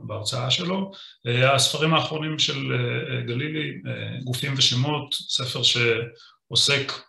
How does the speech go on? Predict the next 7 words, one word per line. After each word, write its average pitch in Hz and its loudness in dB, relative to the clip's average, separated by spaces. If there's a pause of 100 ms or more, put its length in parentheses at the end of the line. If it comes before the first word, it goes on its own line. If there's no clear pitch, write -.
(180)
בין 156 4
השאר 131 4 (500)
גם 127 2
בגבילים 143 0
ובגוף 123 -4
ובחומר, 143 -2 (600)
אה, 113 4